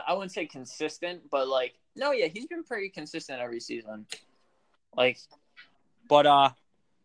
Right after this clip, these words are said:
Speaker 2: did you, you see who's on the podcast
Speaker 1: yeah, of course,
Speaker 2: right now?
Speaker 1: Allen, baby. How can I not see that?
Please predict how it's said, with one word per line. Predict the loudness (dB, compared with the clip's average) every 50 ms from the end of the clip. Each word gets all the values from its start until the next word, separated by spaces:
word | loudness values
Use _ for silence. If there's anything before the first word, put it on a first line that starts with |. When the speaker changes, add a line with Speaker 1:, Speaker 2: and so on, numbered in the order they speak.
| _ _ -8
Speaker 2:
did | -8 -8 -8 -12
you, | -10 -10 -10 -10
you | -8 -8 -8 -8
see | -8 -4 0 2
who's | 4 6 4 6 4
on | 4 2
the | 2
podcast | 2 2 2 4 4
Speaker 1:
yeah, | 2 0 0
of | 0 2
course, | 2 2 2 2
Speaker 2:
right | 0 0
now? | 0
Speaker 1:
Allen, | 0 -2 -4 -6
baby. | -4 -4 -4 -2 -2 -4 -6 -6 -6
How | -8 -8
can | -8 -8 -10
I | -10
not | -6 -4 -4 -6 -6 -8
see | -10 -10 -8 -6
that? | -4 -4 -4 -4